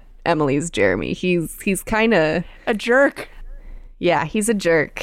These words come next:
Speaker 1: He's, like, snobby rich kid, and that's kind of who we see was Paige before. Like, she, her parents have money. They got money.
Speaker 2: Yes.
Speaker 1: And she's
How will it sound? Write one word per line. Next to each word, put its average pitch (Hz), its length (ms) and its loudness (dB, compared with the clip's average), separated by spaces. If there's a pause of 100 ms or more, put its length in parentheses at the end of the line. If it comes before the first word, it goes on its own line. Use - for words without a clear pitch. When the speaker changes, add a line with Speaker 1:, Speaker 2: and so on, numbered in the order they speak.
(140)
Speaker 1:
He's, 185 240 -4
like, 170 300 0
snobby 170 420 0
rich 147 300 -2
kid, - 360 -2 (200)
and 170 200 -2
that's - 480 -4 (600)
kind 294 280 0
of 208 280 0
who 247 180 2
we 208 180 2
see 202 800 -2 (300)
was 196 180 0
Paige 220 300 0
before. 175 580 0 (120)
Like, 160 160 0
she, 175 580 2
her 175 320 0
parents 175 560 -2 (300)
have 170 200 -2
money. 156 460 0 (300)
They 170 100 2
got - 260 -2 (380)
money. 160 640 0
Speaker 2:
Yes. 214 360 -4
Speaker 1:
And 165 560 0 (240)
she's 185 600 0